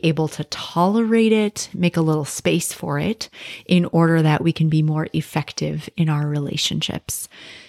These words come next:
Um, one of the skills within D B T, hold on to your hats, guys, it's pretty complex, is called the stop skill. And we do write that in capital letters just for a little extra pizzazz.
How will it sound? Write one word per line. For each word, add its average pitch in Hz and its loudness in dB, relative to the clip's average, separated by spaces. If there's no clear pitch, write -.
Um, 170 2
one 185 2
of 220 4
the 175 0
skills 156 0
within 160 2
D 165 2
B 175 2
T, 143 -2
hold 156 0
on 185 6
to 214 4
your 226 6
hats, 151 2
guys, 156 0
it's - -20
pretty 160 -2
complex, - -2
is 170 -2
called 165 0
the 190 -6
stop - -8
skill. - -10
And 233 4
we 254 8
do 302 6
write 196 2
that 208 2
in 185 0
capital 175 -2
letters 185 -6
just - -6
for 180 -6
a 180 0
little 165 -4
extra - -6
pizzazz. 165 -4